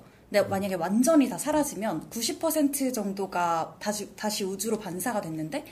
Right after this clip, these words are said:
Speaker 1: 이런 것도 사라질 것이다.
Speaker 2: 음.
Speaker 1: 그럼 이게 어, 어떤 현상이냐? 약간 옛날에 대멸종이 왔을 때와 같은
Speaker 2: 네.
Speaker 1: 지구 자체가 이제 생명을 다 소멸시키는 그런 메커니즘을 가지고 있대요.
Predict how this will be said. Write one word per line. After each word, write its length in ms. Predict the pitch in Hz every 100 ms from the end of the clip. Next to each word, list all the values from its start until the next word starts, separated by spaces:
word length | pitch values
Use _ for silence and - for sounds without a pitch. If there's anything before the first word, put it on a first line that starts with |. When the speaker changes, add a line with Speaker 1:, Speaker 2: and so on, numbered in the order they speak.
| - -
Speaker 1:
이런 240 | 214 220 240
것도 160 | 196
사라질 380 | 180 302 302 220
것이다. 380 | 170 - - - - - 120
Speaker 2:
음. 40 |
Speaker 1:
그럼 180 | 107 151
이게 260 | 92 92 196
어, 280 | - 202 196 -
어떤 440 | 196 - 285 277
현상이냐? 800 | 294 302 311 294 190 214 170 156 - - - -
약간 360 | 220 220 226 196
옛날에 920 | 170 190 226 226 214 190 165 160 156 - - - - -
대멸종이 680 | 226 208 254 247 240 220 202
왔을 440 | 151 - 202 190
때와 240 | - 170 156
같은 500 | 160 - - 285 - -
Speaker 2:
네. 100 | 110 104
Speaker 1:
지구 280 | - 240 233
자체가 460 | 190 190 - 240 185
이제 120 | 170
생명을 520 | 175 330 349 339 285
다 80 | 175
소멸시키는 760 | - 339 359 359 359 - 254 196
그런 180 | 170
메커니즘을 640 | 156 160 233 214 208 165 165
가지고 400 | 180 - 208 160
있대요. 480 | 151 151 160 180